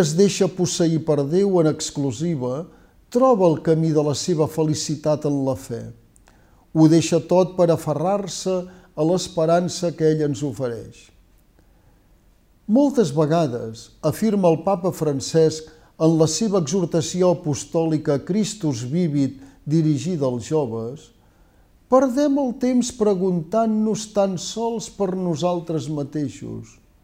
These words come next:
Podem preguntar-nos qui som i passar tota la vida cercant qui som. En canvi, pregunta't: «Per a qui sóc jo?».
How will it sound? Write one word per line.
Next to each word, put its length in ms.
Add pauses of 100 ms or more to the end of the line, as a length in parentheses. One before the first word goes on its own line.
(560)
Podem 400
preguntar-nos 960
qui 160
som 540 (340)
i 80
passar 480
tota 320
la 160
vida 320
cercant 560
qui 160
som. 460 (1000)
En 240
canvi, 400
pregunta't: 960 (960)
«Per 160
a 160
qui 240
sóc 320
jo?». 380